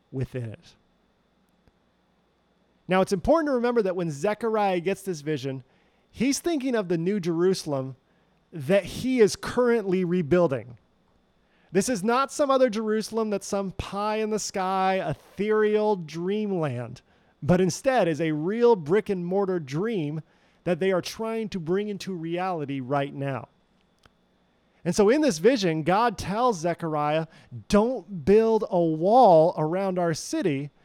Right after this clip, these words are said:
because I will be a wall of fire around it."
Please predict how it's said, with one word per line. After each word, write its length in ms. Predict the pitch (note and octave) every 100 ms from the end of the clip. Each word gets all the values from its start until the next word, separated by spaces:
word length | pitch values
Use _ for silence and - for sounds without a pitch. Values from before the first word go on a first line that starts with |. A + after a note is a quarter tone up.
| _ _ -
because 340 | E3+ G3 F#3 -
I 300 | E3 A3 B3
will 200 | G3+ G3
be 260 | D#3+ G3 F3
a 120 | D#3+
wall 400 | C#3 E3 F3+ F3+
of 100 | D#3
fire 420 | - D3 D3 D3
around 460 | D#3+ D3+ A3 A#3 C#3+
it." 200 | -